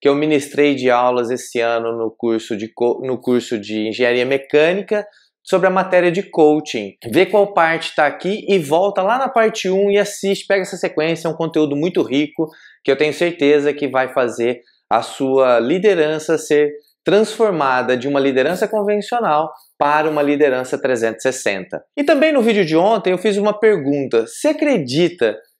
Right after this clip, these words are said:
que as pessoas têm esses comportamentos porque elas querem? Será que ela faz isso de propósito?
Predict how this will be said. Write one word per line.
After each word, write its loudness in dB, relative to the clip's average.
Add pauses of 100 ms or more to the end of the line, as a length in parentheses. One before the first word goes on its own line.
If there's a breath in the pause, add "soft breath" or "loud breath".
(100)
que 0
as 2
pessoas 0
têm 0
esses -6
comportamentos -2
porque -2
elas 0
querem? 0 (440)
Será -4
que -6
ela -6
faz -2
isso -6
de -2
propósito? -2